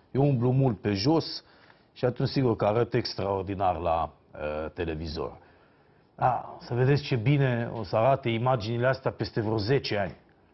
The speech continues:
când o să vă uitați la ele și o să spuneți: „Bă, dar ce bine arăta atunci.”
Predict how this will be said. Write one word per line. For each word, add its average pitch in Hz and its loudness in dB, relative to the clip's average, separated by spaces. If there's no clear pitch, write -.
când 90 -12
o 87 -10
să 87 -8
vă 80 -4
uitați 85 -2
la 78 -2
ele 69 -8
și - -14
o 78 -16
să - -14
spuneți: 82 -10
„Bă, 78 -4
dar - -14
ce - -14
bine 78 -8
arăta 65 -4
atunci.” - -14